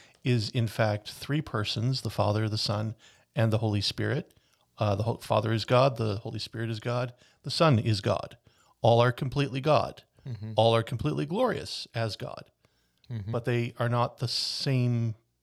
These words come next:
Speaker 1: thing.
Speaker 2: Mm-hmm.
Speaker 1: There are three different persons.
Speaker 2: They're three persons, but one in essence
Speaker 1: Right.
Speaker 2: and being.
Speaker 1: Right. And we have to be careful there, because the word pre-,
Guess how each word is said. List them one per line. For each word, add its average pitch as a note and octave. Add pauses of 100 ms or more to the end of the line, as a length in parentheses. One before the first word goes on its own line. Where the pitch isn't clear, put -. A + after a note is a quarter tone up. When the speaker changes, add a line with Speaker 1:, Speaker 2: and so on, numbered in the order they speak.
(260)
Speaker 1:
thing. A#2 (380)
Speaker 2:
Mm-hmm. G#2+
Speaker 1:
There A2+
are G#2+
three A#2+
different A#2 (140)
persons. - (140)
Speaker 2:
They're A2 (200)
three A#2+
persons, G#2
but -
one G2
in F#2
essence - (140)
Speaker 1:
Right. -
Speaker 2:
and F#2+
being. F2 (340)
Speaker 1:
Right. A2 (280)
And C#3+
we C3+
have D3
to C3+
be B2
careful B2
there, G#2+
because G#2
the A2+
word A#2
pre-, -